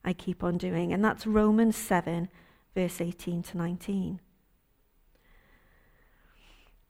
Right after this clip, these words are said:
So how do we win this battle? There's only one way we can win this battle, and that is by the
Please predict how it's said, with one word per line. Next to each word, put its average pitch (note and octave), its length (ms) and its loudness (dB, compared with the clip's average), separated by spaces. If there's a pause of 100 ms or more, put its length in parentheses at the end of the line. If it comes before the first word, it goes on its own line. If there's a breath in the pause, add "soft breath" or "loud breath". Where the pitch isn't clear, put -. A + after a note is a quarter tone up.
(180)
So C4+ 200 6
how D#4 520 12
do C4+ 260 6
we C#4 120 12
win C#4 300 12
this D#4+ 220 8
battle? G#3 400 4
There's - 120 2
only F4+ 240 12
one D4 500 10
way D4+ 280 10
we F#3 140 4
can G#3 220 2
win A3+ 180 8
this G#3+ 160 6
battle, F#3 500 -6 (1500)
and G3 140 2
that F#3 160 4
is G#3 160 4
by F#3 200 0
the G3 200 -4